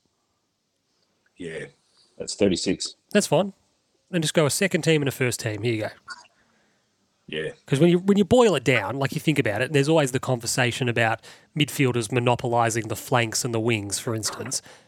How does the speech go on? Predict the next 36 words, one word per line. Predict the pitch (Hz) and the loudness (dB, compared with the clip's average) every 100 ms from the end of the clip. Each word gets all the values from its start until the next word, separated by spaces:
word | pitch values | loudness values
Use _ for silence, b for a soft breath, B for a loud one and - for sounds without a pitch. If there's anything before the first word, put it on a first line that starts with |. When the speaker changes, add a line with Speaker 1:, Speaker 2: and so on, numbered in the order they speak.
| b | b
Speaker 3:
It's | - | 0
like, | 160 202 | 0 6
Speaker 2:
Yeah. | - 160 | 8 6
Speaker 3:
well, | 160 b b b _ - | 0 b b b _ 0
there's | 175 | 4
only | 208 175 | 6 6
one | 151 151 | 4 0
fullback, | - 139 123 120 - | 0 0 2 0 0
Speaker 2:
And | 117 | 4
the | 117 | 6
Speaker 3:
one | 110 | 10
Speaker 2:
half | 113 | 10
Speaker 3:
centre | 131 151 | 10 8
Speaker 2:
forward | - | 4
Speaker 3:
half | 101 | 4
Speaker 2:
line, | 85 | -2
Speaker 3:
back. | 82 82 | -4 -8
Speaker 2:
yeah. | - - | -14 -4
Speaker 3:
But | 196 | 0
there's | 214 | 4
only | 190 | 4
one | 202 208 | 4 2
fullback, | - 170 147 135 151 | 0 0 2 0 -2
one | 135 | -2
centre | - 131 | 0 0
half | 120 110 | 0 0
back, | 135 - - - _ - | -2 -2 -8 -20 _ -10
et | - | -6
cetera. | 131 107 - - _ _ _ _ - | -6 -6 -12 -16 _ _ _ _ -2
Going, | 175 - | -2 -2
Speaker 2:
Yeah. | - _ | -14 _
Speaker 3:
so | - 180 | 2 2
if | 160 | 4
you're | 208 208 185 B B B - - - | 2 4 0 B B B -14 -14 0
Jacob | 165 160 135 | 2 2 0
Wiedering | 131 143 131 110 110 | 2 2 2 -2 -6